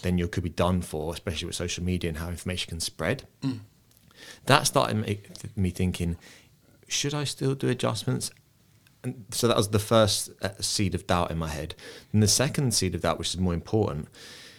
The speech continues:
Speaker 1: is I don't want someone pushing me into something I can't do. Uh, I, I, I, 'cause when I first started in yoga, I used to sit, try and sit cross-legged and I couldn't do it.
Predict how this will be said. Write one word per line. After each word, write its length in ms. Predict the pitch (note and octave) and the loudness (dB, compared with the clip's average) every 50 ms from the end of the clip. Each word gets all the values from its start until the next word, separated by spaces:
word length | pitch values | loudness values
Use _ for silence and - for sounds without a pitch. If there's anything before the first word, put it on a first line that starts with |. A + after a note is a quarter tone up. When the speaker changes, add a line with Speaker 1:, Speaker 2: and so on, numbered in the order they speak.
| - - - - _ _ _ _ _ _ _ _ _ _ _ _ _ _ _ - | -20 -20 -20 -20 _ _ _ _ _ _ _ _ _ _ _ _ _ _ _ 0
Speaker 1:
is 500 | B2 A#2+ A#2 A2+ G#2+ G2+ - - - - - _ - - - - _ _ _ _ - - - | 4 4 6 6 6 6 4 2 2 -2 -6 _ -20 -20 -20 -20 _ _ _ _ -20 -2 2
I 160 | B2 D3 E3+ | 4 4 6
don't 240 | E3+ F3 D#3+ C3 A2+ | 6 6 4 4 4
want 240 | A2+ C3 C3+ C3+ - | 2 2 2 4 2
someone 320 | - A#2 G#2+ G2 F#2+ F#2 | 4 4 4 4 4 2
pushing 420 | - - G#2+ G2 - - F#2+ F2 | 2 2 2 4 4 2 2 0
me 160 | F2 E2+ E2 E2 | 0 0 -2 -2
into 240 | E2+ E2+ - - | -4 -6 -4 -2
something 340 | - - E2+ E2+ D#2 E2 D2+ | -2 -2 -2 -2 -4 -6 -6
I 120 | C#2+ E2 E2 | -6 -8 -8
can't 320 | - E2+ D#2+ D#2 - - | -6 -6 -6 -6 -6 -6
do. 220 | - D#2 C#2+ C#2 - - - - - - - - - - - - | -6 -6 -6 -6 -10 -14 -16 -18 -18 -18 -18 -18 -18 -20 -8 -6
Uh, 120 | G2+ G2 - - | -4 -4 -2 0
I, 200 | G#2+ A#2 A#2+ - | 2 2 2 4
I, 360 | A2 A#2+ B2 B2 A#2+ A#2+ A#2+ - - | 4 4 4 4 4 4 2 0 0
I, 560 | A#2 B2 B2+ C3 C3 A#2+ A#2 A2 G#2+ F#2+ - - - - - - _ _ _ _ _ _ _ _ | 0 2 2 2 2 2 2 2 0 -2 -6 -14 -20 -20 -20 -20 _ _ _ _ _ _ _ _
'cause 140 | - C3+ D#3+ | -4 -2 0
when 120 | F3 F3 | 0 0
I 40 | E3 | 0
first 380 | - - D3 C3 A#2+ - - | 0 2 2 2 2 0 0
started 220 | - A#2 G2 G2 F#2+ | 0 2 2 2 2
in 100 | G2 F#2+ | 2 4
yoga, 220 | G2 G#2 G#2 F#2+ F2+ | 4 4 4 4 4
I 40 | |
used 120 | F2+ F2+ - | 2 2 0
to 60 | - | 0
sit, 220 | - - - - | 0 -2 -2 -4
try 140 | - - G2+ G2+ | -2 0 2 2
and 80 | F#2 | 2
sit 160 | - - - | 2 0 -2
cross-legged 440 | - - F#2 F2+ - G#2 F#2+ - F2 E2 | -2 -2 -4 -2 0 0 0 0 0 -2
and 80 | E2 | -2
I 60 | E2+ | -4
couldn't 320 | - - - F#2 F#2 F2+ - | -2 -2 0 0 0 -2 -2
do 140 | G2 F#2 G#2 | 0 0 2
it. 200 | A#2 - - | 0 0 -2